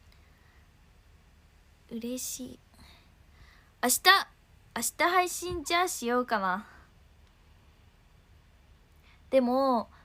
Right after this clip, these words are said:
もし配信するってなったら、うん、お昼か朝かな。夜はね、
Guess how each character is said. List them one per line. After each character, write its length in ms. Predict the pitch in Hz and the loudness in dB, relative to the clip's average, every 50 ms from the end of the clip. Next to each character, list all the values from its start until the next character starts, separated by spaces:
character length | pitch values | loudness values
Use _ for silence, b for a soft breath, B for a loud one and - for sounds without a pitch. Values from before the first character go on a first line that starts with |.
| B - | B -6
も 100 | - 403 | -6 -4
し 140 | - - 330 | -4 -4 -4
配 200 | 294 285 254 254 | -2 -2 -2 -2
信 280 | 254 - - 240 247 254 | -4 -6 -8 -6 -6 -6
す 140 | - - 240 | -8 -6 -6
る 100 | 247 262 | -6 -6
っ 40 | |
て 180 | 254 - - 226 | -6 -8 -8 -6
な 120 | 214 208 | -4 -4
っ 80 | 214 214 - | -6 -6 -6
た 120 | - 196 | -6 -4
ら、 400 | 190 202 220 220 214 202 185 175 b b b b b b b b b b - - - - - - - - - - - - - - - - - - - - - - - - - - - - - - - - - - - - - - - - - - - - - - - - | -2 0 0 0 2 0 -2 -4 b b b b b b b b b b -20 -20 -20 -20 -20 -20 -20 -20 -20 -20 -20 -20 -20 -20 -20 -20 -20 -20 -20 -20 -20 -20 -20 -20 -20 -20 -20 -20 -20 -20 -20 -20 -20 -20 -20 -20 -20 -20 -20 -20 -20 -20 -20 -20 -20 -18 -10 -6
う 40 | 240 | -4
ん、 600 | 233 226 220 214 208 202 202 196 196 196 208 - | -4 -4 -4 -4 -6 -6 -8 -10 -12 -12 -12 -8
お 80 | - 226 | -8 -8
昼 300 | 247 - 311 285 294 269 | -6 -4 -4 -4 -4 -6
か 200 | 277 - 202 196 | -4 -2 -2 -2
朝 180 | 202 - 202 190 | -2 -4 -8 -12
か 120 | - 190 | -14 -14
な。 200 | 170 - 190 202 b b b b b b b b b b - | -14 -16 -16 -18 b b b b b b b b b b -10
夜 340 | 240 233 294 311 311 285 262 | -8 -6 -6 -4 -2 0 2
は 120 | 233 208 | 2 0
ね、 280 | 202 196 196 208 214 | 0 -4 -8 -8 -10